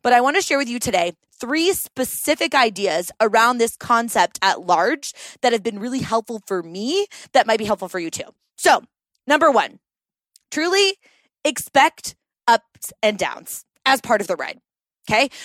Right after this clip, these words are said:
Because truly, we're on a roller coaster and we're in it together. <laughs> But when you feel those feelings coming in hot, right? Like doubting yourself or not feeling capable or not feeling worthy, recognize that that's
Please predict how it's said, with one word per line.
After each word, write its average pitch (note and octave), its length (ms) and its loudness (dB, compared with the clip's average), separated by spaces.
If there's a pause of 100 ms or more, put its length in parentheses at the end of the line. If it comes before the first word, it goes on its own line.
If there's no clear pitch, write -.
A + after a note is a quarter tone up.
(140)
Because C#4 540 4
truly, G#4 380 4
we're C#4 360 2
on F4 200 6
a D#4 40 4
roller A#3 280 4
coaster G#3 440 2
and A#3+ 140 2
we're C#4 140 4
in D#4 80 6
it D4 100 0
together. C4+ 540 2
<laughs> - 340 -14
But D4+ 140 0
when D#4 120 0
you D#4+ 120 0
feel F4+ 340 4
those D#4+ 240 0
feelings D4+ 380 -4
coming C4 320 -2
in F#3 120 -4
hot, F3 520 4 (320)
right? B3+ 180 2
Like A#3+ 180 -2 (160)
doubting C4 420 4
yourself A3+ 360 0
or A3 60 -4
not A#3 180 0
feeling C4+ 220 -4
capable B3 440 -2
or A3+ 160 -2
not A#3 240 0
feeling A3+ 280 -4
worthy, A3+ 540 0 (280)
recognize B3+ 800 2 (180)
that C#4 160 2
that's G4 300 2